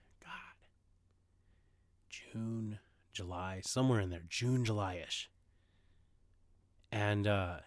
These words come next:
they reach out to me, "Hey, man, how's it going? I like what you're doing.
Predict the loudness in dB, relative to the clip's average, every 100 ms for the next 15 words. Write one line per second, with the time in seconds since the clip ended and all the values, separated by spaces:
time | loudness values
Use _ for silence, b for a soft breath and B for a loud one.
0 | -20 _ _ _ _ _ -2 4 6 4
1 | 4 2 2 4 4 2 0 -2 -2 -2
2 | 0 0 -2 b b b b _ -6 -4
3 | -2 0 0 2 4 4 2